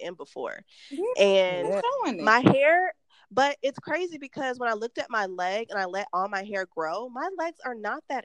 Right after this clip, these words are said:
Speaker 1: hairy.
Speaker 2: Yeah.
Speaker 1: My hair is very sparse. So long hair on my legs is not what people think it looks like. So I was like, "Oh, this actually didn't grow out that bad."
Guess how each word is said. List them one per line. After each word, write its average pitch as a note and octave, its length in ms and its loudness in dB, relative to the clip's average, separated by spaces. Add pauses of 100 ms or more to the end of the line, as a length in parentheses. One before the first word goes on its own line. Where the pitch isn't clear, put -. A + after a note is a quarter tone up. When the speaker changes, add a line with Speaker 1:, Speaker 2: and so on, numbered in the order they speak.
Speaker 1:
hairy. - 480 -12 (220)
Speaker 2:
Yeah. D4+ 360 -4
Speaker 1:
My A#3+ 140 2
hair D4 280 0
is D4 120 -8
very C4+ 260 -2
sparse. B3 600 -2 (160)
So A3+ 400 0 (280)
long B3 400 0
hair C4 260 -2
on D4 80 -4
my A3+ 140 -2
legs G#3 400 -4
is F#3 120 -18
not G3 220 -2
what A3 100 -10
people A3+ 240 -12 (120)
think G#3 260 -10
it E3 160 -6
looks F3 320 -6
like. - 320 -6
So G3 300 4
I C4+ 320 4
was C#4+ 120 -6
like, A#3 300 -2
"Oh, - 200 -8 (300)
this A4+ 120 -8 (100)
actually G#4 320 -2
didn't G4 180 -4
grow G#4 120 6
out A4+ 200 8
that A#4 160 6 (180)
bad." - 80 -4